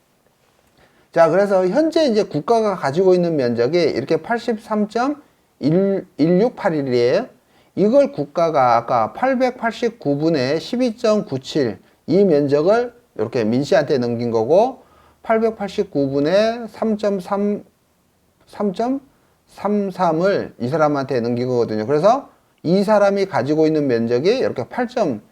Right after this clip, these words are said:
칠 사삼 이렇게 되는 거고요. 요 사람이 가지고 있는 면적이 이렇게 이제 계산이 되는 거예요. 그래서 요 면적을 다 더했더니 이렇게 팔십사 점 사팔이 되는 건데,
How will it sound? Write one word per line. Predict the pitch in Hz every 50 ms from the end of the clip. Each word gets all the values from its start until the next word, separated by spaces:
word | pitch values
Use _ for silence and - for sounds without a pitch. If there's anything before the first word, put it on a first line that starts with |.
| _ _ _ _ _
칠 | - - 240 233 214
사삼 | 214 - 202 185 180 175 180 175 170 165 147 110
이렇게 | 117 123 123 - 143 123
되는 | 113 - 120 117 120 117
거고요. | 113 107 104 110 127 170 175 123 98 90 - _ _ -
요 | - 110 135
사람이 | 147 160 156 156 156 156 143
가지고 | - 117 113 113 123 120 123 120
있는 | 120 131 131 123
면적이 | 110 107 110 107 113 113 131 180 233 269 269 - _ -
이렇게 | - 113 120 - 131 113
이제 | 107 101 107
계산이 | 101 - 107 107 - 127 123 120 110
되는 | - 104 101 107 104 104
거예요. | 104 107 135 180 233 269 - - _ _ _ _ _ _ _
그래서 | - 202 214 220 185
요 | 156 185 214 240 247
면적을 | 208 180 175 175 165 185 180 185 180 175
다 | 175 139 139 156 165
더했더니 | - 143 135 135 131 127 - 131 131 156 190 190 143 101 - _ _ _ _ _ _ -
이렇게 | - 131 139 139 135 180 196 226 247 - _ _ _ _ _ -
팔십사 | - 262 262 254 - 277 240 214 - - 175 175 180
점 | - 208 214 214
사팔이 | 208 - 165 156 - 175 170 165 160 147
되는 | 127 117 117 120 123 120
건데, | 117 110 107 107 123 151 165 147 120 104 92 90